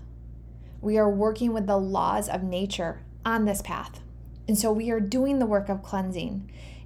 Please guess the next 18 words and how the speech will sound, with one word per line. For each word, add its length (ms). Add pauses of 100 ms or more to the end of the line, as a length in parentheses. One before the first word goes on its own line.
in 120
a 100
way 460
that 180
is 140
so 560
safe 580 (140)
and 220
nourishing 520
and 120
supportive 800
to 120
the 80
body. 520 (1120)
And 140
then 160
from 340
there, 580